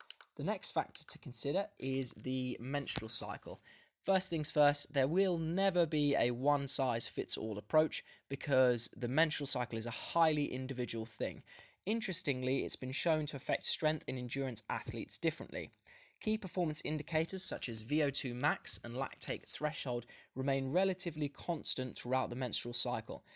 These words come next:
So effectively, regardless of the stage of the, your menstrual cycle that your female athletes find themselves in, you can still pull a personal best in endurance sports. Paula Radcliffe, I believe, if I remember correctly, broke the marathon world record two days into her menstrual spi-,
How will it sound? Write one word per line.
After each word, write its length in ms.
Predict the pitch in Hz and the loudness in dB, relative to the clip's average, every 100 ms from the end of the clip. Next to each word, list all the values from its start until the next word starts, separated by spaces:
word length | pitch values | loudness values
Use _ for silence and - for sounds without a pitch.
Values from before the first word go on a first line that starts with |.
| _ | _
So 120 | - 151 | -4 -4
effectively, 640 | - - - 131 131 127 - | 0 -2 -2 -2 0 0 -2
regardless 580 | 123 139 190 165 151 | -4 0 2 2 0
of 80 | 127 | -2
the 80 | 135 | 0
stage 420 | - - 135 131 | 2 2 0 -2
of 120 | 123 | -6
the, 80 | 110 | -6
your 280 | 110 120 110 - | -4 -4 -4 -6
menstrual 300 | 120 - - | -6 -4 -4
cycle 560 | 123 113 - 110 104 _ _ - | -4 -4 -6 -8 -8 _ _ -4
that 140 | 113 | -4
your 100 | 110 | -2
female 320 | 113 120 117 | -4 -6 -4
athletes 380 | - - - - | -6 -8 -8 -8
find 260 | - 160 151 | -2 -2 0
themselves 380 | 131 139 127 123 | 0 0 0 -2
in, 160 | 123 - - - | -6 -10 -20 -6
you 140 | 143 | -4
can 160 | - 196 | -4 4
still 400 | - 269 233 226 _ | 4 6 2 0 _
pull 340 | - 190 165 151 | -4 0 2 2
a 60 | |
personal 420 | - 160 147 - 131 | 0 0 0 0 0
best 380 | 127 135 - | 0 2 -2
in 120 | 131 123 | -2 -6
endurance 440 | 117 120 113 - | -6 -4 -4 -2
sports. 500 | - 131 90 - - - - _ _ | -2 -2 -6 -4 -6 -8 -20 _ _
Paula 240 | - 185 | 0 2
Radcliffe, 680 | 151 160 156 - 151 - - - | 4 4 2 -2 -2 -2 -14 -6
I 100 | 123 | -4
believe, 380 | 110 131 139 135 | -2 0 0 -2
if 160 | 110 117 | -6 -6
I 100 | 113 | -6
remember 320 | 110 110 104 | -6 -8 -10
correctly, 500 | - 139 - 127 120 - - | -4 -4 -2 -6 -6 -12 -2
broke 180 | 143 - | -2 -2
the 80 | |
marathon 540 | 131 160 175 156 151 135 | -4 -4 -2 -4 -4 -2
world 260 | 139 131 | 0 0
record 420 | 147 - - 110 - | 0 -4 -2 -6 -4
two 280 | - 170 156 | -4 -2 0
days 300 | 143 135 160 | 0 2 0
into 260 | 160 139 | 0 -4
her 220 | 123 95 | -4 -4
menstrual 360 | 95 98 - 104 | -4 -6 -8 -6
spi-, 280 | - 101 | -4 -4